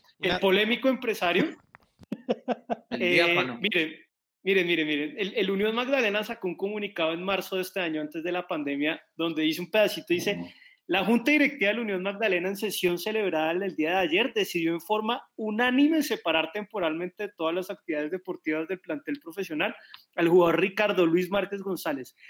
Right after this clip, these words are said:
Speaker 1: en razón a sus constantes y reiterados actos de indisciplina y respeto a directivos, miembros del cuerpo técnico y jugadores". El genio de Gamero, eh,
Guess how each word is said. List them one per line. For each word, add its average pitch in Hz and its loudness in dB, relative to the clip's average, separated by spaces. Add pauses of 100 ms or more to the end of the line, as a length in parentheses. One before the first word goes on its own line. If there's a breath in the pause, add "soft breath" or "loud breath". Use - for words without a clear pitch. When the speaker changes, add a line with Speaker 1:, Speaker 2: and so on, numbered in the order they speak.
(120 loud breath)
Speaker 1:
en 190 0
razón 185 2
a 220 2
sus 233 -4
constantes 190 -4
y 233 0
reiterados 196 0
actos 202 -2
de 214 -10
indisciplina 175 -4
y 185 4
respeto 190 -2
a 180 2
directivos, 180 0
miembros 175 0
del 190 -2
cuerpo 165 -2
técnico 214 -2
y 175 -4
jugadores". 151 0 (680 loud breath)
El 175 -2
genio 226 4
de 311 6
Gamero, 277 4 (760)
eh, 170 -2